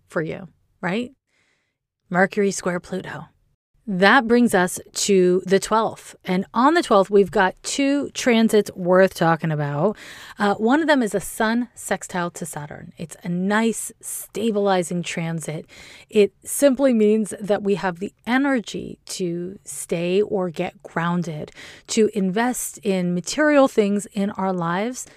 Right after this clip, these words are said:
that advance either our needs or our goals. Pretty good news, especially because of the rest of the shit that's happening this week.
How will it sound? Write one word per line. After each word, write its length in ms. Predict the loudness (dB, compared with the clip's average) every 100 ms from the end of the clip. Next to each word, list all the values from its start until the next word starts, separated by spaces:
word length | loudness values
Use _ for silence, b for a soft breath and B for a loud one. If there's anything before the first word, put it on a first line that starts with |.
| b b
that 300 | -2 0 -2 -4
advance 800 | -4 -2 2 2 2 -2 -8 -8
either 300 | -4 -2 -2 -2
our 140 | -6
needs 680 | -4 -4 -2 -2 -4 -8 -10 -4
or 300 | 0 0 0
our 320 | -4 -4 -6 -8
goals. 720 | -4 -2 -2 -6 -12 -12 -12 -16 _ _
Pretty 180 | -4 0
good 200 | 4 4
news, 560 | 4 0 -2 -10 -14 -14 _ _
especially 480 | -8 -2 0 2 2
because 240 | 2 0
of 80 | 0
the 80 | -2
rest 240 | -4 -6
of 80 | -8
the 60 | -8
shit 240 | -6 -6
that's 160 | -6 -8
happening 320 | -10 -8 -12
this 180 | -12 -8
week. 340 | -8 -8 -14